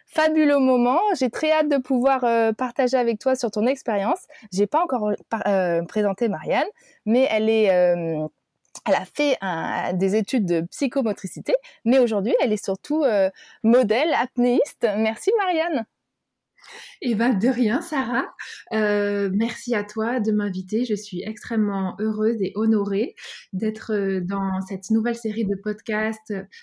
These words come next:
Speaker 2: qui, euh, rend honneur aux femmes. Donc, euh, voilà, je suis extrêmement honorée. Euh, je vais donner ma petite version de l'histoire de notre rencontre, parce que
Speaker 1: <laughs>
Speaker 2: c'est
Speaker 1: Vas-y, vas-y.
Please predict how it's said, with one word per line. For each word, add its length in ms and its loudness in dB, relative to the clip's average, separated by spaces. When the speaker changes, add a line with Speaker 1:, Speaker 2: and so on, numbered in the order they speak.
Speaker 2:
qui, 320 0
euh, 280 0
rend 180 -4
honneur 380 2
aux 80 2
femmes. 420 -2
Donc, 380 -2
euh, 200 -2
voilà, 240 -6
je 80 -20
suis 140 -10
extrêmement 360 -2
honorée. 360 0
Euh, 180 2
je 80 -2
vais 80 2
donner 240 4
ma 140 4
petite 280 -2
version 320 -2
de 80 6
l'histoire 360 -2
de 100 2
notre 300 -2
rencontre, 580 -2
parce 160 0
que 100 2
Speaker 1:
<laughs> 120 2
Speaker 2:
c'est 60 4
Speaker 1:
Vas-y, 420 4
vas-y. 260 4